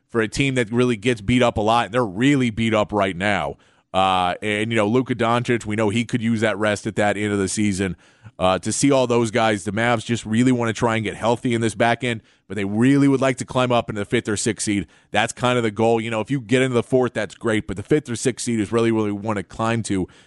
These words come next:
uh, if you're, if they're Mavs. And build in, uh, P J Washington. Find a way to try and, uh, get his defensive game up. We know his offense is gonna be spotty and probably not real consistent. So if you can get his defensive game up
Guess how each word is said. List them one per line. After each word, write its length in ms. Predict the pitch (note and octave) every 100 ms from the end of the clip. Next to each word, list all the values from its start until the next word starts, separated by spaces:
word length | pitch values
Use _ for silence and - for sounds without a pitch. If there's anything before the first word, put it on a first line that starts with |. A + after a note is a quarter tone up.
| _ -
uh, 240 | F#2+ F#2+
if 200 | A2+ A#2+
you're, 240 | A#2 G#2+ G2
if 100 | F2+
they're 100 | G#2
Mavs. 380 | A2 A#2+ G#2 - _ _ -
And 180 | A2+ G#2+
build 240 | C#3+ D#3+
in, 220 | D3+ C#3 -
uh, 360 | C3 C3 B2+ - -
P 120 | C#3+
J 160 | C#3+
Washington. 560 | C3+ B2 B2 A2 F2+ C#2+ _
Find 260 | A2 C#3 E3+
a 80 | C#3+
way 300 | B2+ C3+ C3+
to 100 | A2
try 280 | - B2
and, 140 | A#2+ G#2+ -
uh, 280 | G2+ F#2+ F#2
get 200 | C#3 C3+
his 160 | C#3 A2+
defensive 640 | A#2+ - B2 C3 C#3 A2+
game 260 | A#2+ A#2 A2
up. 220 | F#2 - _ _ _
We 100 | A#2
know 140 | C3
his 80 | C3+
offense 400 | C3 C#3+ D#3 C3+
is 80 | B2
gonna 180 | C3 B2+
be 120 | A#2
spotty 460 | - B2 B2 C3
and 100 | B2+
probably 260 | G2+ B2 A#2+
not 180 | A#2+ A2+
real 160 | A#2+
consistent. 640 | A#2 G#2+ A2 C3 - C#3 C3+ - _ _ _
So 180 | C3
if 100 | G#2+
you 140 | G#2+ D3
can 100 | D3+
get 120 | D3+
his 120 | C3+
defensive 540 | G2 D3+ E3 D3 C#3 A#2+
game 260 | C3 C3
up 280 | A#2+ A#2 -